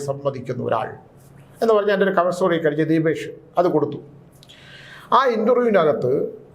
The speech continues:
സൂര്യകാലിൻ്റെ മനയിലെ സൂര്യൻ സുബ്രഹ്മണ്യൻ ഭട്ടതിരിപ്പാട് പറഞ്ഞു, അദ്ദേഹം ഒരു ശിഷ്യനൊക്കെയാണ്, പക്ഷേ അദ്ദേഹം ഈ പ്രേതലോകവുമായിട്ട് ബന്ധമുണ്ട്, പ്രേതലോകവുമായിട്ട് ബന്ധമുണ്ട്. ഈ കഥകൾ പറയുമ്പോൾ അത് അദ്ദേഹത്തിന് ദുരിതമാകും എന്നൊരു വാക്ക് അദ്ദേഹം പറഞ്ഞിട്ടുണ്ട്. ഇതുവരെ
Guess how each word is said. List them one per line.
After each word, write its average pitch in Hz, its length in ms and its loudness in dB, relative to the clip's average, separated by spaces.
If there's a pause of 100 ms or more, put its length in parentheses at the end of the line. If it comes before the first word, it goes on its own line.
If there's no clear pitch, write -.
(140)
സൂര്യകാലിൻ്റെ 214 560 2
മനയിലെ 160 320 4
സൂര്യൻ 202 300 4
സുബ്രഹ്മണ്യൻ 165 520 0
ഭട്ടതിരിപ്പാട് 147 580 0
പറഞ്ഞു, 117 260 -4 (1120)
അദ്ദേഹം 233 260 2
ഒരു 220 200 2
ശിഷ്യനൊക്കെയാണ്, 165 720 2 (100)
പക്ഷേ 151 200 0 (100)
അദ്ദേഹം 196 340 0
ഈ - 20 -4 (100)
പ്രേതലോകവുമായിട്ട് 175 840 2
ബന്ധമുണ്ട്, 147 440 -4 (640)
പ്രേതലോകവുമായിട്ട് 214 720 4 (100)
ബന്ധമുണ്ട്. 175 480 -4
ഈ 170 100 -8
കഥകൾ 165 240 2 (100)
പറയുമ്പോൾ 151 340 0
അത് 151 120 2
അദ്ദേഹത്തിന് 165 480 -4
ദുരിതമാകും 160 600 0 (120)
എന്നൊരു 165 260 -2
വാക്ക് 185 240 0
അദ്ദേഹം 180 300 -2
പറഞ്ഞിട്ടുണ്ട്. 170 480 -6 (240)
ഇതുവരെ 127 240 0